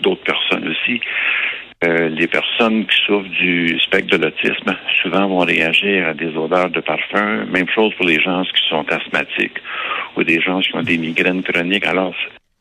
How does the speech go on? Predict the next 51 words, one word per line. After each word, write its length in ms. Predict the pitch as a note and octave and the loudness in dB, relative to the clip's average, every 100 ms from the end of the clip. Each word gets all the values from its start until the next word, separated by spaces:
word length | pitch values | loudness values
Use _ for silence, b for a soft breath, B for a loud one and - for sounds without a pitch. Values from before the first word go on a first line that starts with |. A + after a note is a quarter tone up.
| _ _ _ F#2+ | _ _ _ 0
selon 220 | G#2 A#2+ | 2 4
des 200 | A2 G2+ | 4 4
études, 400 | G2 F2+ - C3 | 2 2 2 2
et 80 | F#2+ | 2
là, 80 | F#2+ - | 2 0
c'est 100 | - | 0
pas 100 | G2 | -2
une 80 | F#2+ | 0
statistique, 500 | F#2 - - B2 A2 | -2 -4 -4 -4 -2
c'est 80 | F2+ | 0
des 240 | G2+ F#2 | 2 2
études, 280 | F2+ - A2 | 0 2 2
il 20 | |
y 20 | |
a 40 | F#2 | 2
à 20 | |
peu 120 | G2 | 2
près 200 | G2+ A2 | 2 2
un 60 | G#2 | 0
tiers 240 | - A2 | 0 0
de 60 | G#2 | -2
la 60 | |
population 720 | - F2+ - E2+ E2 - - A2+ | -6 -8 -6 -4 -2 -2 -2 -2
qui 140 | F#2+ | -2
a 40 | F2+ | -2
certaines 400 | F2+ - A2 G#2 | -6 -4 -2 0
réactions 460 | F2+ F2 F2 - F#2+ | 0 0 0 0 0
à 60 | |
des 120 | F2+ - | -2 -2
parfums. 400 | - - - - | -4 -4 -8 -8
Bon, 140 | D#2+ E2 - | -8 -4 -4
ça 100 | E2 | 0
peut 140 | F2 | 2
aller 520 | E2+ E2+ G2+ G2 E2 | 0 2 2 2 2
à, 300 | E2 D2 C#2+ - B B _ _ _ | 0 -2 -4 -8 B B _ _ _
à 80 | E2 | -4
des 160 | D#2 E2+ | 0 0
migraines, 460 | E2 D#2+ F2 G2+ | 0 0 2 2
des 120 | F#2+ F2+ | 2 0
maux 140 | D#2+ | 0
de 140 | - | -2
tête, 340 | F#2 F#2+ G2 - | 0 2 0 -2
à 260 | D2 C#2+ - - - - _ _ - | -4 -4 -6 -12 -20 -20 _ _ -4
des 80 | F2 | -2
problèmes 420 | E2+ F2+ F#2 G2 | 0 2 2 0
beaucoup 240 | F#2 - - | -2 -4 -4
plus 160 | F2 | -2
graves 320 | F2+ G2 G2+ - | 2 2 0 -2
si 60 | F2+ | -2
les 160 | F2 E2 | 0 2
gens 220 | F#2 | 0